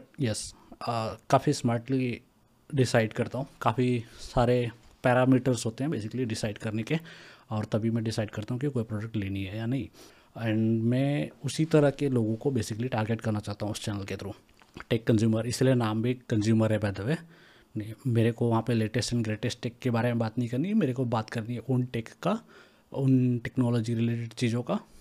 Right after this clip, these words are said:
अ, जो actually में daily life में लोगों को काम आए। तो for example, एक example लेते हैं, Samsung Galaxy, अ, एस ट्वेंटी फ़ोर Ultra अभी जैसे कि release हुई है,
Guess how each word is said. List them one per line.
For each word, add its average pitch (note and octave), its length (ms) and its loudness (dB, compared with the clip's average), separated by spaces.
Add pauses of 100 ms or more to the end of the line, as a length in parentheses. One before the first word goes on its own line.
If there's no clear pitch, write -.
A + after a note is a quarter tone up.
(320)
अ, A2+ 260 4
जो A#2 420 0 (300)
actually D3 440 4
में B2+ 180 4
daily A#2+ 220 4
life A#2+ 320 0
में A#2+ 120 0
लोगों A2+ 240 2
को B2 160 -4
काम G#2+ 400 -2
आए। F#2 160 -12 (500)
तो A#2+ 240 2 (100)
for A#2+ 140 8
example, A2+ 560 -2
एक B2 220 -4
example A2+ 440 -2
लेते A#2 280 -4
हैं, D3 100 -2
Samsung C3+ 440 2
Galaxy, C3 580 -2 (600)
अ, - 260 -8
एस C3+ 220 -2
ट्वेंटी A#2+ 220 0
फ़ोर A#2+ 300 -2
Ultra A#2 160 -2
अभी A#2+ 200 -2
जैसे A#2 260 -6
कि B2 120 -4
release A#2 340 -2
हुई G#2+ 120 -4
है, B2 140 -4